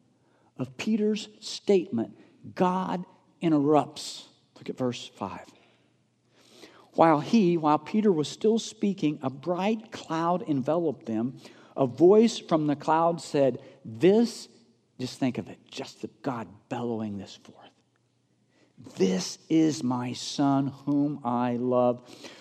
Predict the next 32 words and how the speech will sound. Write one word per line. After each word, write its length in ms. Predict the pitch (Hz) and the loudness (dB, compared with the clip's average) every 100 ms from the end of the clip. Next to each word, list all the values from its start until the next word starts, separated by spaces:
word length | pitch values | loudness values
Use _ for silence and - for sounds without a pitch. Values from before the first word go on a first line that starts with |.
| - | -6
With 280 | 131 151 147 | 4 4 4
him 360 | 147 135 123 123 - _ _ _ - | 0 0 0 -4 -16 _ _ _ -6
I 200 | 101 131 | 0 2
am 260 | 127 120 | 2 0
well 300 | 123 123 117 | 2 4 2
pleased." 580 | 117 - 120 113 101 95 | 0 -6 -4 -2 -2 -6
The 60 | 120 | -10
same 380 | - 156 208 | -4 -4 -2
thing 240 | 202 165 160 | -2 -2 -4
he 180 | 117 110 | -6 -10
said 400 | - 139 143 117 | -6 -4 -2 -4
at 160 | 101 | -8
the 80 | 110 | -10
baptism, 800 | 101 123 131 113 98 90 101 147 - _ _ _ _ _ _ _ _ | -4 -2 -2 -4 -8 -6 -10 -12 -16 _ _ _ _ _ _ _ _
but 140 | - 120 | -6 -2
now 220 | 135 139 | 0 0
he 240 | 139 120 | 0 0
adds 260 | 120 113 104 | 0 -2 -2
these 280 | 117 156 - | -4 -6 -8
three 240 | - 143 | -4 -2
words. 420 | 113 98 104 98 | -2 -2 -2 -4
Look 100 | 135 | -6
at 80 | 131 | -2
the 80 | 113 | -2
exclamation 640 | 107 - 113 104 101 - | -2 -6 -6 -4 -6 -10
mark. 220 | 92 82 - _ _ _ _ _ | -12 -14 -18 _ _ _ _ _
What's 140 | - - | -12 -10
he 80 | |
say? 260 | 113 101 - _ _ _ _ _ _ _ _ _ _ - | -10 -12 -14 _ _ _ _ _ _ _ _ _ _ -10
"Listen 680 | 127 131 139 - 104 87 - _ _ _ _ _ _ - | -2 2 0 -2 -10 -10 -18 _ _ _ _ _ _ -16
to 80 | |
him." 260 | - - 87 | -14 -12 -12